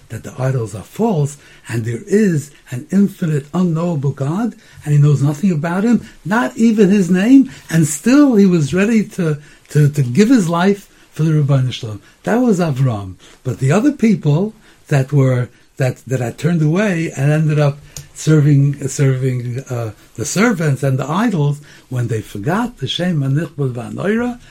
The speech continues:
when they forgot the Shem Yud Kei Vav Kei, then they had no connection whatever to Ribbono Shel Olam. He was completely forgotten.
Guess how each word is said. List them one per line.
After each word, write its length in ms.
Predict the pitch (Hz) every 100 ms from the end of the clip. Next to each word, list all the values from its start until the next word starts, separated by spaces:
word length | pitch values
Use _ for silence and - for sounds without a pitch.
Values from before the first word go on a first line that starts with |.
| - -
when 120 | 120
they 100 | 113
forgot 460 | - 139 151 196 -
the 80 | 147
Shem 320 | - 165 156
Yud 180 | 160 -
Kei 120 | 143
Vav 280 | 147 165 -
Kei, 180 | 185 185 - -
then 160 | 160
they 100 | 170
had 220 | 131 151 127
no 260 | 156 262
connection 600 | - 214 214 - - 170 - - -
whatever 360 | 147 165 151
to 200 | 143 147
Ribbono 280 | 127 147 160
Shel 180 | - 147
Olam. 60 | - -
He 80 | 135
was 160 | 123 -
completely 540 | 127 - 127 - 101
forgotten. 500 | - 90 135 - -